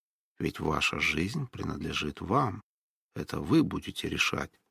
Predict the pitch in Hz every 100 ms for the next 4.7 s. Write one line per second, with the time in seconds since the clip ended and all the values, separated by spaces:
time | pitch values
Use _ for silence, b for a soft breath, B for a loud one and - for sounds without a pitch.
0 | _ - 85 - - 73 - - - -
1 | 78 85 95 95 - - _ _ _ -
2 | 90 98 101 - 131 139 90 78 71 -
3 | - - 76 - 71 73 73 - 82 71
4 | - - - 85 87 92